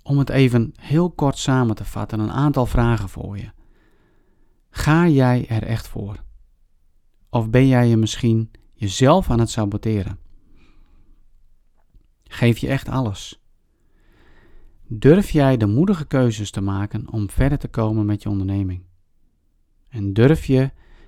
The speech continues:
te investeren in je eigen ontwikkeling?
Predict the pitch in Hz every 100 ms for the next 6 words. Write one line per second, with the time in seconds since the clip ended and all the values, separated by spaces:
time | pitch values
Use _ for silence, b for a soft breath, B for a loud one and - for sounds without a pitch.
0 | _ 104 151 165 131 - 123 123 117 -
1 | 107 98 - 113 113 120 104 107 - -
2 | 101